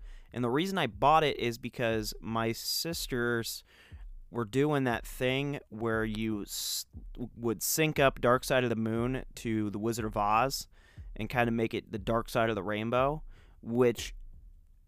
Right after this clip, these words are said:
people think is cool or whatever, you know, all these weird coincidences that happen. But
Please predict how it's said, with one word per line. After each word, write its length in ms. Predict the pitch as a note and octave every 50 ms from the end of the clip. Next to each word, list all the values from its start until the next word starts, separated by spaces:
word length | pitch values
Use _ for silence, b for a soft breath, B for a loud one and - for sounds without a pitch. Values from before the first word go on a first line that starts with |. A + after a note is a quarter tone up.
| - - - - - -
people 240 | - - E3+ - C3
think 240 | A2 - C#3 C3 A#2+
is 120 | A2+ -
cool 600 | - - - G3 G3 G3 F#3 F3 E3+ D#3+ D#3+ D3
or 60 | C#3+ C#3
whatever, 480 | C3+ B2+ C3 C3+ C3 C3 C3+ C3 C3
you 120 | C3 B2 A#2
know, 180 | A2 A2 A2
all 180 | A2 G#2+ A2+ A#2
these 240 | A2+ A#2 A#2 G2+ G#2
weird 260 | G#2 A2+ A2+ G#2+ -
coincidences 720 | - A2+ A2 G#2+ G#2+ - A#2 A2 A#2 A#2 - A2 A#2 A2+ G#2
that 140 | G#2+ -
happen. 460 | - - G#2 G#2 G#2+ - B2+ C3+ D3+ D3+ b b b b b b b b
But 140 | A#2 A#2